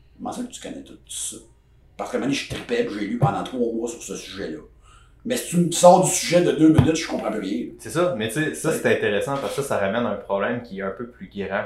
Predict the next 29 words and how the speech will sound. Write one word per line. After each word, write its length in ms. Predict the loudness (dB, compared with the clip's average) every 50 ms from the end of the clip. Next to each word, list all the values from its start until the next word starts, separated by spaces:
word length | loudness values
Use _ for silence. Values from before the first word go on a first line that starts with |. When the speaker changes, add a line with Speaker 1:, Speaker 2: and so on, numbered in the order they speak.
| -6 -10
Speaker 2:
avec 240 | -12 -12 -10 -10
la 140 | -10 -10 -10
science, 420 | -10 -8 -8 -8 -8 -8 -10 -14 -12
c'est 340 | -10 -8 -8 -8 -10 -12 -16 -20 -20 _ _ _ -20 -20 -20 _ 0
quand 300 | 4 6 6 6 4 2 -2 -2
que 460 | 0 4 4 4 4 4 0 -2 -4 -6 -8 -16 _
tu 120 | -18 -8
fais 380 | -2 0 2 4 4 4 2 2 0 -4 -6 -10 -10 -6
une 200 | -4 -2 -2 -2
vision 440 | -4 -6 -6 -4 0 2 2 2 0
très 200 | -2 -4 -4 -4
précise 640 | -4 -4 -6 -6 -6 -6 -6 -6 -6 -6 -6 -8
sur 200 | -8 -8 -8 -6 -6
un 140 | -4 -4 -4
élément 300 | -2 -2 -2 0 0 -2
très 180 | -2 -4 -8 -10
précis, 340 | -8 -8 -12 -12 -10 -8 -8
à 40 | -6
un 20 |
moment 120 | -4 -4 -4
donné, 100 | -4 -6
tu 80 | -8 -8
finis 160 | -6 -6 -4
par 200 | -4 -4 -4 -2
perdre 220 | -4 -4 -2 -4
le 80 | -6 -8
cadre 400 | -4 0 0 2 2 0 0 -2
large 480 | 0 0 2 0 0 -2 -6 -12 -12 -12
Speaker 1:
Ouais. 80 | -12